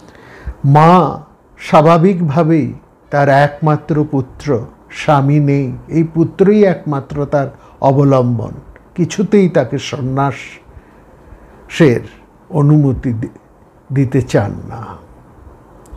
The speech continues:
একদিন বাড়ির কাছের পূর্ণা নদীতে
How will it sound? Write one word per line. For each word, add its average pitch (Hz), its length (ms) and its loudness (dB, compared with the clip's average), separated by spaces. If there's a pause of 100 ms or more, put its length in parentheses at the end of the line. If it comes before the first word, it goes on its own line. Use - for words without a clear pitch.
(320)
একদিন 170 800 4 (1120)
বাড়ির 147 380 4
কাছের 160 480 2 (500)
পূর্ণা 180 540 6
নদীতে 131 640 -4